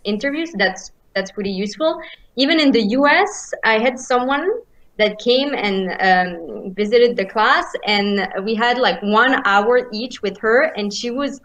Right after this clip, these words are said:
helping us to adapt our C V to the market, because the C V in France is different than a C V in the U S,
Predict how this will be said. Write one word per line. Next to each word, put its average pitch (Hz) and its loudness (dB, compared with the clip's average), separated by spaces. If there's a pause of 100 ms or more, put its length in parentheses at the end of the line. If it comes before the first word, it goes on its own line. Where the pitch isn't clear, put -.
(340)
helping 254 0
us 269 0
to 226 -2
adapt 220 0 (100)
our 196 2
C 262 -6
V 294 -4 (120)
to 233 -6
the 196 -2
market, 190 -2 (320)
because 220 0
the 220 -2
C 247 -6
V 262 0
in 214 -4
France 247 2
is 208 -6
different 202 -2
than 185 0
a 185 -4
C 196 -8
V 185 0
in 175 -8
the 170 -8
U 180 -4
S, - -2